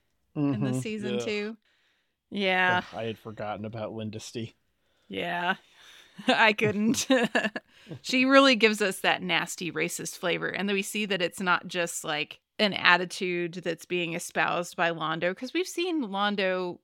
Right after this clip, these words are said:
Speaker 1: espouse this attitude, and we've also seen Veer
Speaker 2: Mm-hmm.
Speaker 1: kind of push back on it a little bit.
Speaker 2: Yes.
Speaker 1: But w-, then we get this outside character entirely who is a, you know, very pretty young lady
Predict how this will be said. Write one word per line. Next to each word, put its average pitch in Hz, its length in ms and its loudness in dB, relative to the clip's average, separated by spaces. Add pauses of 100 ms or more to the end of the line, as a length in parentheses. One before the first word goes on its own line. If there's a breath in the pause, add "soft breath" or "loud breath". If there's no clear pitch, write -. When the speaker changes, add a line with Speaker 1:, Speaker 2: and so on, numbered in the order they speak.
(140)
Speaker 1:
espouse 170 400 0
this 160 160 -10
attitude, 156 480 -6
and 185 100 -8
we've 202 160 -4
also 214 280 0
seen 190 260 -6
Veer 185 400 0
Speaker 2:
Mm-hmm. 117 80 -6
Speaker 1:
kind 170 280 -2
of 156 220 -8 (340)
push 196 200 -10
back 302 300 -6
on - 160 -6
it - 140 -18 (360)
a 190 60 -8
little 160 220 -8
bit. 131 100 -6
Speaker 2:
Yes. - 320 -10 (800)
Speaker 1:
But 202 80 -4
w-, 196 160 -2
then 220 100 2
we 208 140 0
get 190 120 -2
this 180 140 -8
outside 180 500 -2
character 180 460 -4
entirely 185 840 -2
who 190 180 -8
is 190 180 -4
a, 190 140 -4 (800)
you 294 160 -4
know, 269 160 -2 (120)
very 285 380 0
pretty 254 440 -8
young 214 340 -2
lady 202 580 -4